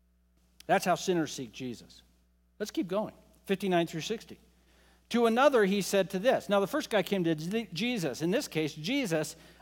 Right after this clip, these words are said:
addresses this person. To another he said, "Follow me." And this guy says this, "Lord, let me first go and bury my father."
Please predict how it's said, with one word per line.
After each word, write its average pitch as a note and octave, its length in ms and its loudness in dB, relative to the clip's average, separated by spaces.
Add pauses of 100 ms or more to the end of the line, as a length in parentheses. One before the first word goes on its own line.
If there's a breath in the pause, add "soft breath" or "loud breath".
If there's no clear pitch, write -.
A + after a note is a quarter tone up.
addresses E3+ 580 0
this D#3 320 -2
person. D#3+ 460 -6
To F3+ 160 0
another A3+ 260 4
he F3 120 -2
said, F3+ 280 2 (380 loud breath)
"Follow C#4 500 6
me." B3 280 4
And D#3 120 2
this A#3+ 140 2
guy G#3+ 160 2
says G#3+ 260 2
this, A3+ 320 2 (320 soft breath)
"Lord, A#3 320 4 (240)
let C#4+ 240 4
me B3 460 -2
first F#3 400 2
go F3 500 4
and D#3 200 -2
bury F#3 300 4
my C#3+ 200 0
father." A#3 520 0